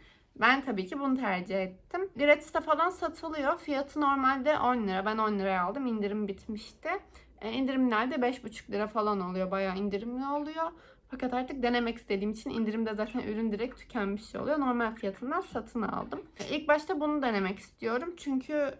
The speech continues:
normalde nemli veya işte ıslak saça uygulanması gerekiyor.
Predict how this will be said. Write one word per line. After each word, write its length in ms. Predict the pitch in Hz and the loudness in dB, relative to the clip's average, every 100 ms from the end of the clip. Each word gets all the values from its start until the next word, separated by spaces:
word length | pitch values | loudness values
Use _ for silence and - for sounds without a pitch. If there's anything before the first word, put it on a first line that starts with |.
| - | -10
normalde 460 | 226 233 240 269 277 | 0 2 4 4 2
nemli 300 | 240 240 214 | 2 0 2
veya 220 | 214 269 | 2 2
işte 240 | 285 - 240 | -2 -6 -8
ıslak 300 | - 208 - | -2 -4 -2
saça 320 | 196 185 - | -8 -6 -4
uygulanması 720 | 202 190 190 185 185 190 - | -2 0 0 0 0 -4 -4
gerekiyor. 520 | 202 196 202 294 330 | -2 -2 -4 -6 -6